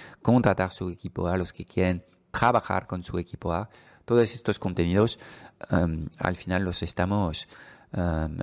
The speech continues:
los estamos produciendo ahora. El ritmo de producción de, de, de, de, de, de recursos para el club va súper bien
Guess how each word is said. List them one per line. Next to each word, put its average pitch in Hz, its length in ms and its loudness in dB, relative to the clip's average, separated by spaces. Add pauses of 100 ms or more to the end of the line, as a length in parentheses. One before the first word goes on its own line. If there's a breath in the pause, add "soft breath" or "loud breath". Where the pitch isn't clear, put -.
los 85 220 -4
estamos 87 760 -4
produciendo 92 720 0
ahora. 82 440 -2 (1000)
El 117 160 4
ritmo 117 260 2
de 117 120 4
producción 110 420 0
de, 101 460 2
de, 92 460 2
de, 90 380 4
de, 90 260 0
de, 90 500 0
de 95 220 -2
recursos - 520 0
para 95 180 2
el 87 80 -2
club 104 300 0 (880 loud breath)
va 113 80 6
súper 107 320 2
bien 117 360 -2